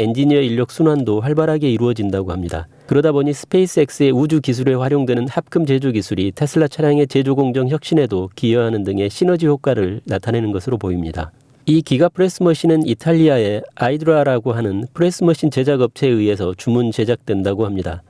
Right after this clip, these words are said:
기가 프레스 머신은 이런 과정을 거쳐 조립된다고 하는데요. 기가 프레스 머신의 무게는 사백이십 톤 정도이고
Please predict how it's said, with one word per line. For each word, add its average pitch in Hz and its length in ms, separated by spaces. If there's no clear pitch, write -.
기가 131 240
프레스 180 340
머신은 151 380
이런 143 340
과정을 135 380
거쳐 110 320
조립된다고 98 640
하는데요. 98 480
기가 151 220
프레스 175 320
머신의 160 320
무게는 139 380
사백이십 156 600
톤 143 160
정도이고 95 680